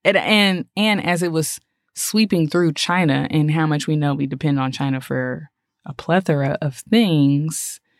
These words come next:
that was also a concern. Like, the things that you need, the things that you want, are you gonna be able to get them?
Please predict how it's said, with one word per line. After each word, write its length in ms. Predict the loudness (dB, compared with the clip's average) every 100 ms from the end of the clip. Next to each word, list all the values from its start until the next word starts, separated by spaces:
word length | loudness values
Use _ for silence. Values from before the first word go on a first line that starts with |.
| _ _ -2
that 160 | 2 2
was 140 | 2 2
also 600 | 0 2 2 2 0 -2
a 100 | -4
concern. 720 | 0 0 0 -2 -2 -4 -6 -4
Like, 140 | -4
the 100 | -2 0
things 360 | 2 4 2
that 180 | 0 -2
you 60 | 0
need, 340 | 2 4 2
the 80 | 0
things 280 | 0 0 0
that 140 | -4
you 100 | -4
want, 320 | 0 0 0 0
are 40 |
you 120 | -2
gonna 260 | 2 0 0
be 200 | -2 -2
able 180 | -2 -6
to 140 | -8
get 240 | -6 -6 -6
them? 320 | -10 -10